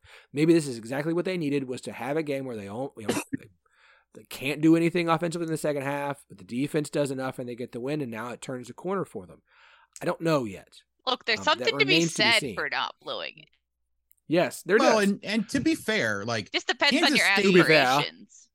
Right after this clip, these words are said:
Speaker 3: Kansas State got as close as they did because of, you know, a player tipping a pass to his own teammate, you know, that wasn't, <laughs> that wasn't gonna be super successful. And, you know, they almost had a chance to come back at the very end and tie it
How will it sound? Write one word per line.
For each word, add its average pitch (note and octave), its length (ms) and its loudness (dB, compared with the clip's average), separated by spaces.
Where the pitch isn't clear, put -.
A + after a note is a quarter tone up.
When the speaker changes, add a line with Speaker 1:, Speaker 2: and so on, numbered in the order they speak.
Speaker 3:
Kansas C#4+ 300 0
State F#3 220 -2
got D3 160 2
as C3 40 0
close D3 260 0
as B2+ 60 -8
they A#2+ 140 -4
did A2 280 -4
because A2+ 380 -4
of, A2 160 -2
you G#2+ 140 -2
know, G2+ 120 -6
a A2+ 60 0
player E3 400 2
tipping E3 360 -2
a B2 40 -2
pass B2 380 -6
to C#3 160 -2
his B2 160 2
own B2+ 640 0
teammate, G2 500 -4
you A#2+ 60 -8
know, G#2 120 -2
that F2+ 160 -10
wasn't, C#3+ 480 2
<laughs> - 180 -16
that C#3 180 -2
wasn't E3+ 280 2
gonna D3 180 2
be C3+ 180 -4
super C3 240 -4
successful. A#2 400 -6
And, E3+ 460 -2
you C#3+ 140 -2
know, A2+ 160 0
they D#3+ 160 -2
almost G#3 380 6
had F3+ 100 0
a D#3 60 -4
chance D3+ 220 -4
to - 60 -10
come D3 120 -4
back C#3 180 -2
at B2+ 60 -6
the A#2 80 -6
very B2+ 280 2
end B2 200 0
and A2+ 160 -4
tie C#3 220 0
it A#2+ 180 -4